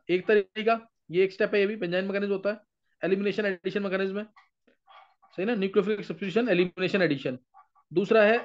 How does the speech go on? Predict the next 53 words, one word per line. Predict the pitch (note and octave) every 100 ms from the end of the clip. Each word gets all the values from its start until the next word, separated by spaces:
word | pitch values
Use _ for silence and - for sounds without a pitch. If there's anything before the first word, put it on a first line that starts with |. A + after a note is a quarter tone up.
| - D#3
benzene | G3 G#3 A#3
sulfonic | A3+ A3 A3 A3+
acid | G#3+ A3 A3+
है, | B3 _ _ _ -
ये | E3+
भी | G3
बहुत | G3+ G3+ G#3+
important | G#3 G#3 G#3+
है। | G#3+ G#3+ _ _ _ _ -
Benzene | E3+ F#3+ A#3
sulfonic | A3 G3+ G#3+ G#3+
acid | G3 G#3+
में | G#3+
पहले | G#3+ G#3 -
एनएओएच | G3 G3 G#3+
का | A3+
fuse | A3+ G#3+ G3+
करेंगे, | G#3+ G#3+ A#3 _ _ _ _ _ _ _ _ _ _ _
एनएओएच | F#3 G#3 A3+ A3+
का |
fuse | A3+ A3 G#3+
करते | A3 G#3 A3
हैं | G#3 A#3
तो | A3+
phenol | G3+ G#3 G#3
मिल | G#3
जाता | G3+
है। | F#3+
डायरेक्ट | G3 A#3
लिखते | A3+ - G#3+
हो | F3
कि | C3 E3
phenol | F#3+ F#3
मिल | E3+
गया, | C#3+ B2 _ _ E3
नहीं | F#3
तो | A3
पूरा | - G#3+ A3+
शब्द | A3+ A3
दिखाना | G#3+ G#3 G#3+
है। | B3 - _ _ E3
तो |
base | D3 G3+ A3
जला | A3+ A3
है, | A#3 - -
एसिडिक, | F3 G3 A3 _ F#3
एसिडिक | F#3 A3
hydrogen | G3+ G#3+
को | G#3+
पहले | G#3+
बाहर | F#3+ G3
निकालता | G3 G3 -
है, | G#3